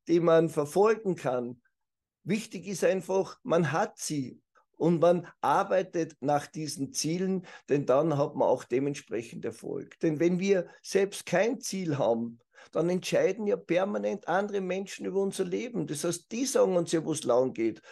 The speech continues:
Und weil wir nicht genau wissen, wo wir hinwollen, dann laufen wir halt entweder hinterher oder denen davon. Aber das heißt ja nicht, dass uns diese Schritte, die wir machen, näher an unser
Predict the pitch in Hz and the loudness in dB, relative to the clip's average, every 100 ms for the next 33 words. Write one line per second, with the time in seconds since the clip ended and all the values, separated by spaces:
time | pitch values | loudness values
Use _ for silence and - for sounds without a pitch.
0 | - 170 156 160 170 208 208 180 - 170 | -8 0 2 4 2 0 0 -2 2 4
1 | 165 180 180 - 156 160 156 156 190 214 | 4 0 -8 -8 -4 0 2 0 -2 0
2 | 226 240 311 - - 165 160 165 175 180 | 2 2 0 -10 -4 0 4 4 2 0
3 | 175 180 160 170 160 151 143 151 147 131 | 0 0 -2 -4 -4 -4 -4 -4 -4 -2
4 | 123 170 220 233 - - - 170 170 170 | -2 0 -2 -4 -10 -2 2 2 4 4
5 | 165 151 123 123 135 147 208 254 - - | 4 2 0 0 2 4 4 0 -6 -14
6 | - - 156 180 - 143 175 - 165 165 | -6 -2 -2 -2 0 2 2 0 -2 -2
7 | 196 - - - 151 170 170 - - 175 | -8 -14 -10 -4 -2 0 -2 -4 -6 -2
8 | 175 170 - 214 226 180 160 156 151 147 | 0 0 0 -2 0 0 2 2 2 2
9 | 151 170 - 160 170 - 113 143 175 190 | 2 0 -6 -8 -8 -6 2 6 8 6
10 | 160 151 160 165 170 160 165 | 6 4 2 2 2 2 2